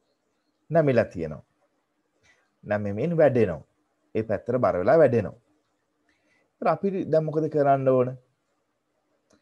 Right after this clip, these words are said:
අපි හිතනවා, "හරි, කමක් නෑ. අපේ ගහේ වත්ත, අපේ, අපේ, අපේ ගහේ ඉඩ, මේ අපේ ගහේ අත්ත,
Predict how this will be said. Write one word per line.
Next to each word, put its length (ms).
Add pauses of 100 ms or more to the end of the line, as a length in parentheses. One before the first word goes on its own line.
(280)
අපි 240
හිතනවා, 280
"හරි, 80
කමක් 420
නෑ. 140
අපේ 300
ගහේ 280
වත්ත, 360 (680)
අපේ, 280 (100)
අපේ, 360
අපේ 340
ගහේ 360 (640)
ඉඩ, 120 (220)
මේ 180
අපේ 200
ගහේ 320 (200)
අත්ත, 240